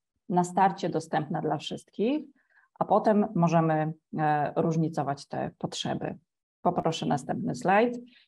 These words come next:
I ostatnią definicją jest racjonalne usprawnienie,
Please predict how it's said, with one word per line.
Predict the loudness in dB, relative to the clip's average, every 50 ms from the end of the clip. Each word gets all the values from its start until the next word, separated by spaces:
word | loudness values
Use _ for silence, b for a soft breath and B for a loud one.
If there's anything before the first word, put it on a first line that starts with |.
| B _ -2
I | 2 2 2 2 0 -4 -14 -18 -20 _ _ _ _ _ _ _ _ _ _ _ _ 2
ostatnią | 2 2 4 4 4 4 4 2 0 2 2 2 2 0 0 -2 0
definicją | 0 0 0 2 2 2 0 0 0 0 2 2
jest | 2 2 2 0 -2 -4 -6 -4 -2 -2 0 2
racjonalne | 2 2 2 2 0 0 0 2 2 2 2 0 -4
usprawnienie, | -6 -4 -2 -2 -2 0 2 2 2 4 4 2 2 0 -2